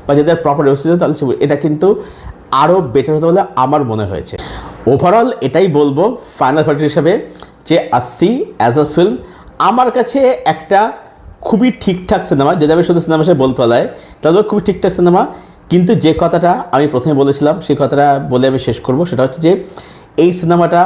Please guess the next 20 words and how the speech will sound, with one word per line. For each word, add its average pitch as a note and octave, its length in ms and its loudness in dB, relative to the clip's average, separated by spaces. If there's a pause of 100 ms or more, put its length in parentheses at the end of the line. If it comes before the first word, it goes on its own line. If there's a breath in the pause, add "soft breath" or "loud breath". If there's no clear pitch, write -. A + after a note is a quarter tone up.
(640 loud breath)
ভালো D3+ 340 0
হোক D#3+ 220 0 (100)
বা E3 80 0
খারাপ C3 440 0
হোক D3+ 120 2 (120)
বা C3+ 120 0 (180)
মোটামুটি C#3 340 0
হোক, C#3+ 100 2
যেমন D#3+ 300 0
সিনেমা F3+ 220 0
হোক E3+ 120 -6
না E3+ 60 0
কেন, E3 180 2 (640 loud breath)
এই F3+ 100 6
সিনেমাটা F3+ 300 2 (180)
ভালো C#3+ 200 2
খারাপের D3+ 260 0 (160)
ঊর্ধ্বে C3 300 0
ওঠে। D#3+ 160 2 (540 loud breath)
এই D3+ 120 4